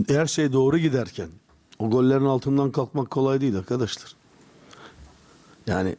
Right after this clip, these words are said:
siz oynuyorsunuz, en iyi şekilde oynamak için, bir daha üçüncüye atmak için, dördüncüye atmak için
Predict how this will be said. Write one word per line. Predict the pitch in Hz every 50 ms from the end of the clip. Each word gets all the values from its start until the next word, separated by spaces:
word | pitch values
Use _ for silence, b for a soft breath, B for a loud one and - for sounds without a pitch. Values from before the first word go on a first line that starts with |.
| - -
siz | - - - - 117 110 113
oynuyorsunuz, | 113 120 120 120 123 123 113 - - 117 110 104 92 - - - _ -
en | 120 127
iyi | 127 123 117
şekilde | - - 117 107 - - 107 104
oynamak | 107 110 110 110 113 120 107 - -
için, | - - 113 104 101 98
bir | 110 120
daha | 127 117 110 113 113
üçüncüye | 110 - - 120 113 110 101 117 117
atmak | 110 107 - - 120 98 101
için, | 95 - - 107 98
dördüncüye | 104 110 104 104 117 117 113 107 120 120
atmak | 113 - - 110 101 -
için | - - - -